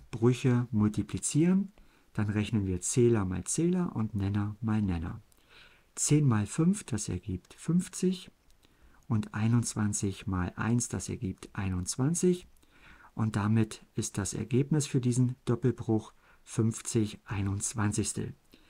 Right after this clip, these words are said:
Die Antwort B ist die richtige.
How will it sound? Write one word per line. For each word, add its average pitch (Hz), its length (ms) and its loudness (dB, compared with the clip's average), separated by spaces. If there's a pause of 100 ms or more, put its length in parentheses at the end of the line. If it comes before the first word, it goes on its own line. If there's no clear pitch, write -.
(260)
Die 113 160 0
Antwort 110 500 -2
B 107 320 2 (200)
ist - 380 -6 (140)
die 123 120 2
richtige. 107 500 -4